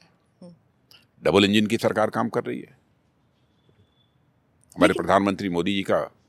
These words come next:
Speaker 2: मार्गदर्शन, उनका पूरा सहयोग और राज्य में योगी जी का नेतृत्व,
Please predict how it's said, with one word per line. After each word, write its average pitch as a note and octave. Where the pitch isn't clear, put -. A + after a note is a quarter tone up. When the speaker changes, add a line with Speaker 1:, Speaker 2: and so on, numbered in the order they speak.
Speaker 2:
मार्गदर्शन, A#2
उनका D2+
पूरा D#2
सहयोग G2
और D2+
राज्य E2+
में F2+
योगी D#2+
जी D#2+
का D#2+
नेतृत्व, -